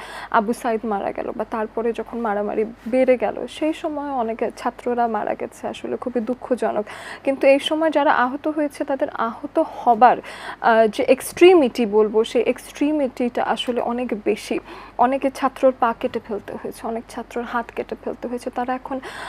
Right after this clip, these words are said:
আহ, প্রতিবন্ধী হিসেবে, একটা সুস্থ ছেলে এখন প্রতিবন্ধী হিসেবে তাকে বলতে হচ্ছে, কারণ সে এখন প্রতিবন্ধকতার ভেতর দিয়ে যাচ্ছে।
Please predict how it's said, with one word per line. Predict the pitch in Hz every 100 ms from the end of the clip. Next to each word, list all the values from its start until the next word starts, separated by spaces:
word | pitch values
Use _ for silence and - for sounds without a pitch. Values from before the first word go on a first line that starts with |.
| -
আহ, | 233
প্রতিবন্ধী | - 262 254 240 254 254 277
হিসেবে, | 240 - 240 220
একটা | 220
সুস্থ | 269 311 - - 311
ছেলে | - 277 294 -
এখন | 240 - 262
প্রতিবন্ধী | 262 262 226 254 247
হিসেবে | 262 254 240 240
তাকে | 220 240
বলতে | 226 220 240
হচ্ছে, | 240 - -
কারণ | 233 233 -
সে | -
এখন | 254 226 254
প্রতিবন্ধকতার | 254 247 220 226 240 240 240 240
ভেতর | 254 254 240
দিয়ে | 226 - -
যাচ্ছে। | - - -